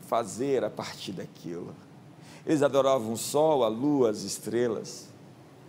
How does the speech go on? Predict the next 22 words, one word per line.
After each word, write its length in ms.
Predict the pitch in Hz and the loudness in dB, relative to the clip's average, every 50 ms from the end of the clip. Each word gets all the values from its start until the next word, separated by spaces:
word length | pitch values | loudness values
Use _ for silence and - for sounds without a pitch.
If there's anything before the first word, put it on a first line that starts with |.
| - - - - - - - | -20 -20 -20 -20 -20 -12 -4
as 240 | - 113 104 87 98 | -2 -2 -2 -2 -2
vísceras 540 | 104 135 160 160 - - 135 123 123 113 107 | 0 2 2 2 2 2 2 2 2 2 2
dos 140 | 120 107 113 | 0 0 0
animais. 760 | 113 110 113 110 120 127 135 131 - - - - - - - - - - - - | 0 -2 -2 -4 -4 -6 -6 -8 -8 -10 -12 -12 -14 -14 -16 -18 -20 -20 -14 0
Eles 240 | - 180 175 170 170 | 2 4 4 6 6
adivinhavam 760 | 160 147 139 151 131 135 131 135 143 156 170 170 139 135 131 | 6 4 4 0 0 0 0 4 4 6 6 6 2 0 -4
de 80 | 127 | -4
diversas 560 | 123 120 131 120 139 139 - - 120 - - - | -4 -4 0 2 2 2 2 0 -2 -4 -4 -8
formas. 680 | - - 127 147 151 135 120 113 113 - - - - - - - - - - | -4 0 0 0 0 -2 -4 -8 -12 -14 -16 -16 -18 -20 -20 -20 -20 -14 0
Veja 340 | - 269 277 311 277 - 202 | 4 4 6 6 6 4 2
as 160 | 170 - - | 2 0 -2
culturas 500 | - 165 160 151 - 185 196 190 165 143 | 0 0 0 0 0 2 2 2 2 2
antigas, 640 | 160 147 - - - - 180 202 185 147 127 117 120 | -2 -4 -4 -8 -8 -6 -6 -4 -2 -2 -2 -2 -2
os 180 | 127 120 107 | -6 -6 -6
vikings. 800 | 107 101 120 147 175 180 156 - - 104 - - - - - - - - - - - - - - | -6 -4 -4 -4 -4 -4 -6 -8 -14 -14 -14 -14 -14 -14 -16 -16 -18 -20 -20 -20 -20 -18 -8 -6
Assista 340 | 359 - - 339 262 - 294 | -4 -2 0 -2 0 -2 -2
um 40 | |
pouquinho 600 | - 254 220 - - - 233 247 247 220 170 143 131 | 2 2 0 0 0 -2 0 2 2 2 2 0 0
dos 160 | 117 135 131 | -2 -4 -2
seriados 680 | - - 156 139 135 131 131 131 180 190 160 135 123 120 | 0 0 2 4 4 4 4 4 2 0 0 -2 0 0
aí, 240 | 127 131 151 156 139 | 2 2 2 2 0
você 420 | 123 123 113 - 147 151 143 127 | -2 -4 -4 -2 0 0 0 0